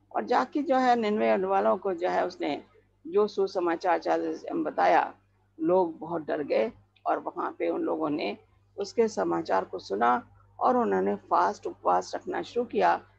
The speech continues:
और परमेश्वर की दुहाई दी। हम देखते हैं कि यहाँ पे चौथे अध्याय में जो है मेरा आज का message जो है चौथे अध्याय की ओर जो है मैंने थोड़ा सा इसको गौर दिया है।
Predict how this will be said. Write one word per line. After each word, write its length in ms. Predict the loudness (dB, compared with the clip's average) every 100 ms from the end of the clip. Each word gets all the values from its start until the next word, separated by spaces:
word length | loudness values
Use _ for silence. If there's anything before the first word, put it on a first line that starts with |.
| _ -6
और 80 |
परमेश्वर 540 | -2 0 0 -2 -2 -4
की 140 | -2
दुहाई 380 | -2 -2 0 -2
दी। 300 | -2 -4 -6 _ _ _ _ _
हम 160 | -2 2
देखते 300 | 2 2 2
हैं 100 | 2
कि 60 |
यहाँ 320 | 2 4 2 4
पे 340 | 6 6 2 -2
चौथे 300 | 0 2 4
अध्याय 420 | 4 4 2 2
में 200 | 2 -2
जो 120 | 0 2
है 120 | 2
मेरा 400 | 0 0 -2 -4 _ _ _
आज 260 | -2 0 0
का 120 | 0
message 420 | 0 -2 -2 -2
जो 120 | 2 2
है 260 | 2 0 -6 _ _ -2
चौथे 280 | 0 4
अध्याय 400 | 2 2 2 2
की 180 | 2 0
ओर 220 | 2 2
जो 140 | 2 0
है 100 | 2
मैंने 240 | 0 -2
थोड़ा 260 | 0 0 0
सा 180 | -2 -4
इसको 380 | -4 -4 -4 -6 -20 _ -8
गौर 240 | 2 2 4
दिया 260 | 4 4
है। 300 | 4 0 -2